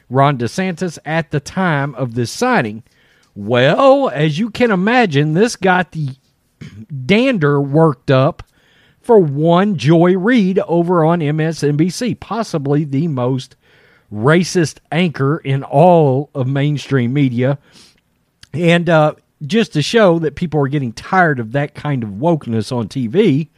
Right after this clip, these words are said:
her ratings are literally half of what they were, uh, this time last year. I did a video on Black and White Network about that. Well,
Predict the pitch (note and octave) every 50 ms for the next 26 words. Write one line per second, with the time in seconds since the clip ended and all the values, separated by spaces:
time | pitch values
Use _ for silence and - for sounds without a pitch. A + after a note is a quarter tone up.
0 | _ _ _ _ _ _ _ _ _ - A3+ A3 F#3 D#3+ E3+ F3 F3 F3 G3 F3+
1 | E3 D3 F3 E3 D3 C#3+ D#3 D3 D3 D#3 D#3 D3 D3 D#3 B2+ - - D#3+ D#3 C#3
2 | A#2+ - D3+ C3 A#2 A#2+ B2 A#2+ - C#3 A#2+ A2+ A2+ A#2 A#2 A#2 A#2 A#2 A2+ A2
3 | - _ _ _ _ _ _ _ _ _ - B2+ B2 B2 A#2+ A2+ A2 A#2 - _
4 | - C#3+ C3+ D#3 D3 - - D3+ C#3+ B2+ A#2 A2+ A#2+ C#3 C#3 C3 C3 B2+ - -
5 | - A2 G#2+ F#2+ F#2 F#2+ F#2 F#2+ A2 A2+ G#2+ A2+ B2 A2+ A2+ G2+ A#2+ B2 A#2+ A#2
6 | A#2 A2+ A2+ A2 A2 G#2+ G2+ A2+ A#2 A2 G2+ - A#2+ A2 A#2 A#2 A2+ B2+ D3+ F3+
7 | F#3+ - C3 A#2+ A2 - C3 G#2+ A#2 A2 A2+ - - A2 G2 G2+ A#2 C#3+ F#3+ A#3
8 | A#3+ B3+ C4 C4 -